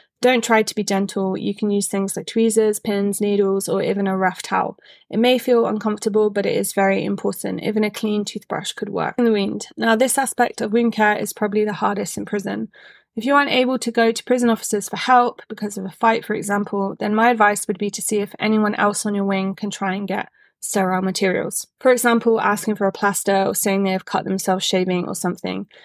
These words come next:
Many prison kitchens will have basic first aid kits in them, which you can either sneakily try to appropriate from, or you can ask a person who works in the kitchen to get one for you.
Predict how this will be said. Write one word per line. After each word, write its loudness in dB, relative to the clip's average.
Many 2
prison 2
kitchens -2
will -2
have 0
basic -2
first -4
aid 2
kits -2
in 4
them, 4
which -6
you -6
can -4
either -2
sneakily -2
try 2
to -6
appropriate 0
from, 4
or -2
you -2
can -2
ask -2
a -8
person 0
who -2
works 2
in -4
the -6
kitchen -6
to -8
get -2
one -6
for 2
you. -2